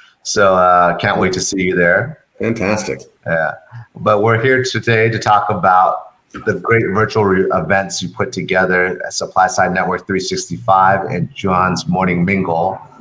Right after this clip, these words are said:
Speaker 1: and, uh, the importance of digital events in the herbal supply chain going forward. Um, so thanks for joining me today and for launching these two wonderful virtual platforms.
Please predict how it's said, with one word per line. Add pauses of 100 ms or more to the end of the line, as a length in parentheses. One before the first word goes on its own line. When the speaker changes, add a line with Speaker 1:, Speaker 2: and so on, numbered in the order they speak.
(400)
Speaker 1:
and,
uh,
the
importance
of
digital
events
in
the
herbal
supply
chain
going
forward. (120)
Um, (240)
so
thanks
for
joining
me
today
and
for
launching
these
two
wonderful (260)
virtual
platforms.